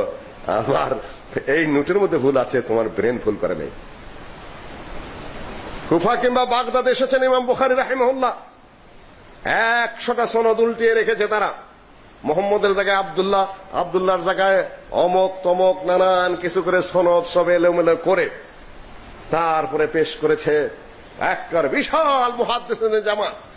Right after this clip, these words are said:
ইমাম বুখারী এসেছে, আর কোনো কথা আছে? এ তো সাধারণ শ্রোতা না, মুসলিম ওদিনকে হাজার বার পড়াতে পারবে,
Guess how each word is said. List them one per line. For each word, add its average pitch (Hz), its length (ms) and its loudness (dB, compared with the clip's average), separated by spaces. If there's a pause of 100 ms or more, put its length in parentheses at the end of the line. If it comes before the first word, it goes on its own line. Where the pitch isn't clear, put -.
(200)
ইমাম 214 340 2
বুখারী 247 360 0
এসেছে, 240 380 -2
আর 196 140 2
কোনো 208 220 -4
কথা - 220 -4
আছে? 262 300 0 (520)
এ - 40 0
তো 226 100 2
সাধারণ 247 580 0
শ্রোতা 269 340 -2
না, 233 140 -2 (920)
মুসলিম 214 360 2
ওদিনকে 214 220 0
হাজার 208 440 0
বার 196 140 2 (100)
পড়াতে 202 360 2
পারবে, 196 460 0